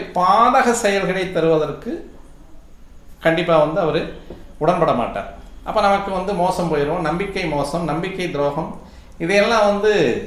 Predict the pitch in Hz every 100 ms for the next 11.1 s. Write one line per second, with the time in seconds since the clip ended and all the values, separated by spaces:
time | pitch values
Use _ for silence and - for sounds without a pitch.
0 | - 151 180 175 180 214 175 185 196 190
1 | - 160 165 151 147 165 - - - -
2 | - 175 214 214 143 - 147 175 180 165
3 | 170 180 170 160 156 156 147 143 139 139
4 | 139 214 - - - - - - - -
5 | - - - - - - - - - -
6 | - 175 202 202 202 214 165 170 202 202
7 | 202 147 165 165 - 165 165 170 170 170
8 | 165 151 - 156 139 131 127 196 254 -
9 | - - 139 160 170 139 135 180 196 180
10 | 151 143 139 127 120 120 117 113 - 104